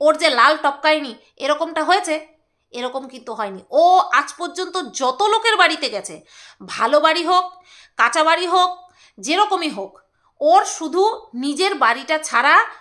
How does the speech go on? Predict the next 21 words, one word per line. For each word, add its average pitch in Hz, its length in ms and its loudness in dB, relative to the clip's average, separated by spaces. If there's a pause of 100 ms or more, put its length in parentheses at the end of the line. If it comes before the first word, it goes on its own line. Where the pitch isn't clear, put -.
(160)
অন্য 339 320 0
সবার 294 680 4
বাড়ি 233 200 -4
ভালো 185 260 -12
লাগে, 156 240 -20 (300)
সবার 320 600 4
ঘর 226 240 -4
ভালো 180 240 -10
লাগে, 165 240 -20 (300)
ঠিক 311 140 -10
আছে? 403 240 -6 (540)
ঢুকেই 311 400 2
বলছে 453 340 -2 (600)
ঘর 254 320 4
এক্সচেঞ্জ 359 480 -4
করবে, 392 360 2 (960)
ঘর 269 340 4
এক্সচেঞ্জ 392 460 -4
করার 302 300 2
কথা 240 200 -4
বলছে। 185 380 -14